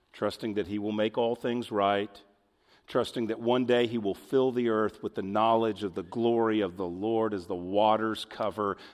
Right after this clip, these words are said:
the sea, trusting that he will make all things new, and one day we will acknowledge that through, uh, through bowing our knee and confessing Jesus as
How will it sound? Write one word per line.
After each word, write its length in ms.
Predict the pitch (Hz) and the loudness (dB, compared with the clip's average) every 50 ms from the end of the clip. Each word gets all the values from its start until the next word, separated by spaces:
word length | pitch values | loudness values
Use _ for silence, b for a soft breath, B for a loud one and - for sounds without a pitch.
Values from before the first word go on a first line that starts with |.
| B B | B B
the 120 | 127 104 | -6 -4
sea, 580 | - - - - 117 101 98 98 92 82 95 - B B B B B B B | -4 -4 -4 -2 -2 0 0 -2 -4 -6 -10 -14 B B B B B B B
trusting 460 | B - 143 139 127 - - 139 120 | B 0 2 2 0 -2 -6 -6 -4
that 140 | 113 117 98 | -4 -4 -2
he 100 | 117 147 | -2 -2
will 160 | 139 127 117 | 0 0 0
make 220 | 110 110 110 107 - - - - | 0 0 -2 -2 -6 -12 -8 -2
all 320 | 127 127 143 151 156 151 | 0 2 4 4 2 0
things 420 | - - 151 143 139 135 120 104 113 | 0 -4 -6 -4 -4 -4 -4 -4 -4
new, 360 | 113 107 104 98 98 98 98 - - B B B B B B B B B 127 | -2 -2 0 -2 -2 -4 -6 -14 -20 B B B B B B B B B -2
and 180 | 120 113 113 | 0 0 2
one 220 | 120 139 156 160 156 | 4 4 4 4 4
day 360 | 135 131 120 117 117 117 127 | 4 4 4 4 2 2 0
we 180 | 139 131 123 120 | 0 -2 -2 -2
will 160 | 117 110 104 | -2 -2 -4
acknowledge 920 | 98 101 107 110 120 120 127 131 135 123 110 107 101 98 101 - - - B B B B B | -4 -4 -2 0 0 2 4 4 4 4 2 0 -2 -4 -6 -10 -12 -12 B B B B B
that 440 | 101 107 104 95 95 95 98 101 - - _ _ _ - | -2 0 2 2 2 0 0 -4 -8 -18 _ _ _ -8
through, 720 | - 131 117 120 120 117 110 104 101 98 95 92 95 B B B B B B | -4 0 2 4 4 6 4 4 2 0 -2 -6 -10 B B B B B B
uh, 480 | - 101 98 95 90 90 98 113 135 120 - | -4 -2 -2 -2 -2 -4 -6 -8 -10 -16 -16
through 280 | - - 117 110 104 98 | -8 -2 0 0 0 -2
bowing 500 | 101 101 117 107 101 110 120 120 120 117 | -2 2 2 4 6 6 6 4 4 2
our 100 | 110 110 | 2 2
knee 240 | 107 107 101 98 95 | 0 0 -2 -2 -4
and 140 | 92 92 - | -4 -6 -8
confessing 720 | 101 92 87 - - 107 95 87 - - 95 85 82 82 80 | -10 -12 -10 -6 -4 -4 -4 -4 -8 -12 -12 -12 -12 -12 -12
Jesus 680 | 82 90 95 107 110 107 101 95 104 104 98 - - - _ | -12 -8 -6 -6 -4 -4 -6 -6 -6 -6 -6 -6 -10 -16 _
as 540 | - 107 95 92 90 90 90 92 85 78 - | -10 -8 -6 -6 -6 -6 -6 -6 -8 -10 -14